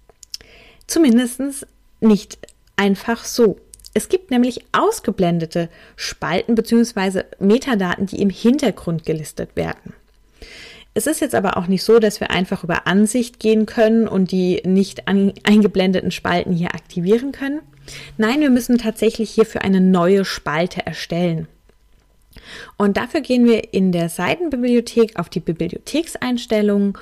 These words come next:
und erstellen dort eine neue Spalte. Die Spalte nennen wir dann beispielsweise Typ oder, ähm, News oder Seite.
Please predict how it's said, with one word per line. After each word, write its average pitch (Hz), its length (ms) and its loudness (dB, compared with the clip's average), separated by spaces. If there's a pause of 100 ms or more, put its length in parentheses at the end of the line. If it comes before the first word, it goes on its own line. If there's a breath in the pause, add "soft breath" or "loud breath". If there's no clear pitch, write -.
(280 loud breath)
und - 160 -4
erstellen 196 400 0
dort 180 260 -2
eine 175 200 0
neue 170 360 0
Spalte. 156 640 -4 (760 loud breath)
Die 180 120 0
Spalte 233 680 -4 (200)
nennen 185 420 4
wir 175 100 0
dann 165 380 -4 (160)
beispielsweise 160 920 -6 (280)
Typ 330 480 6
oder, 165 440 -2 (380 loud breath)
ähm, 180 140 0
News 220 440 6
oder 165 240 -2
Seite. 320 680 -4